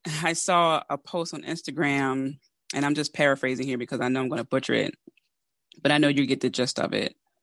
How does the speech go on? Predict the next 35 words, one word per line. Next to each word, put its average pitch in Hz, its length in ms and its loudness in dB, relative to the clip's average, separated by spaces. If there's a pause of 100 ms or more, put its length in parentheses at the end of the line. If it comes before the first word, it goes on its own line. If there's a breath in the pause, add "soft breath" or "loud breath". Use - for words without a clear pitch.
(600)
It 147 120 8
went 143 320 6
something 135 760 6
like, 123 360 6 (100)
"Now 160 300 10
I 165 160 8
get 147 480 4 (100)
why 135 800 4
after 139 400 0
the, 117 500 0 (460)
um, 123 440 -6 (500)
pandemic, 135 840 6
it 135 60 2
was 127 140 0
called 127 240 4
the 127 80 2
Roaring 135 560 6
Nineties," 131 760 0
or 151 80 6
excuse 160 240 8
me, 147 260 10
<laughs> 185 80 4
Roaring 156 380 6
twenties 131 600 2
after 139 280 0
the 127 120 -4
pandemic 131 500 0
of, 123 240 -2 (460 soft breath)
what 160 80 6
was 147 120 8
it, 127 200 4
eight, 147 180 6
uh, 143 80 6
nineteen 151 480 6
eighteen? 165 580 2